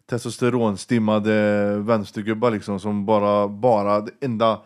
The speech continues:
man vill, det är att slåss. Men det är ju tyvärr så att folk har råkat ut,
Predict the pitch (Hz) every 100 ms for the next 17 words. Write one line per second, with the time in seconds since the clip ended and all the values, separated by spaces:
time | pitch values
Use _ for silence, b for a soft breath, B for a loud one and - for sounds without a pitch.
0 | b b b b b b 120 113 110 104
1 | 98 - 113 - - - _ _ _ _
2 | _ _ - 117 123 117 135 113 101 107
3 | - - 127 110 127 120 127 113 120 120
4 | - -